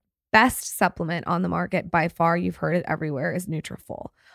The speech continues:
I even want to interview the founder. I'm, like, stalking them to have the founder on. Nutrafol is the number one dermatologist recommended hair growth supplement. So it's actually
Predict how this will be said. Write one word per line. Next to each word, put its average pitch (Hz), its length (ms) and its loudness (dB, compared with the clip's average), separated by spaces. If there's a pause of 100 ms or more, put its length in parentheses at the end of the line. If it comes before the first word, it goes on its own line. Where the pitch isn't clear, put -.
(220)
I - 60 0
even 214 260 2
want 247 140 4
to - 40 -2
interview 185 420 2
the 190 80 -2
founder. 170 460 -2
I'm, - 80 -6
like, - 220 -6
stalking 165 440 -4
them - 180 -10
to - 80 -8
have 175 360 -2 (100)
the 185 60 -4
founder 139 340 -4
on. - 320 -10
Nutrafol 240 460 0
is 208 120 0
the 202 60 0
number 208 360 2
one 208 240 4
dermatologist 190 680 -2
recommended 185 440 -2
hair 185 200 -2
growth 180 200 -2
supplement. - 580 -8 (340)
So - 200 4
it's - 180 -2
actually 294 560 2